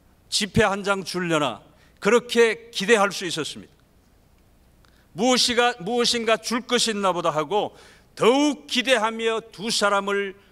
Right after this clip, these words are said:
바라봤습니다. 그런데 베드로가 말합니다. "은과 금은 내게 없거니와" 라고 말합니다. 그때 얼마나 이 안전뱅이는 실망을 했을까요?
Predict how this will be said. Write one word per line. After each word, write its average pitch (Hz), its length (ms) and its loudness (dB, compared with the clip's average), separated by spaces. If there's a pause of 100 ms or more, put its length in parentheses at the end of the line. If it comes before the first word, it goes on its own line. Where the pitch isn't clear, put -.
(360)
바라봤습니다. 143 920 -2
그런데 214 320 0
베드로가 190 460 -2
말합니다. 147 460 -6 (640)
"은과 254 420 2
금은 240 320 -2
내게 226 240 4
없거니와" 170 720 -4 (760)
라고 196 240 0
말합니다. 185 420 -2
그때 208 480 0
얼마나 208 680 0 (480)
이 196 140 -4
안전뱅이는 180 760 -4
실망을 175 520 -2
했을까요? 113 540 -6